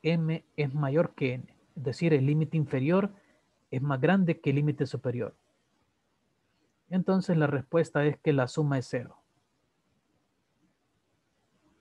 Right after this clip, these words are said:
O sea que si yo le pongo a cal-, calcular cualquier suma y este de abajo es más grande que el de arriba, eso inmediatamente es cero, sin importar qué sea lo que yo haya escrito aquí.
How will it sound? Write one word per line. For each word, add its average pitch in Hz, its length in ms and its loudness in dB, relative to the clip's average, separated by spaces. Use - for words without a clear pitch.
O - 40 -18
sea 160 160 0
que 151 120 -4
si - 100 -8
yo 143 80 2
le 156 80 4
pongo 170 300 -2
a - 20 -14
cal-, 151 240 0
calcular 156 420 0
cualquier 160 380 0
suma 185 460 4
y 143 240 -2
este 160 240 0
de 170 80 2
abajo 170 260 4
es 151 80 0
más 160 180 2
grande 170 360 4
que - 100 -2
el 127 80 2
de 156 80 4
arriba, 170 360 4
eso - 180 -6
inmediatamente 156 600 2
es - 60 -4
cero, 190 260 2
sin 143 160 -6
importar 139 500 0
qué 175 160 2
sea 190 240 4
lo 147 160 0
que 143 100 -4
yo 147 80 -2
haya 151 100 0
escrito 147 280 -6
aquí. - 260 -10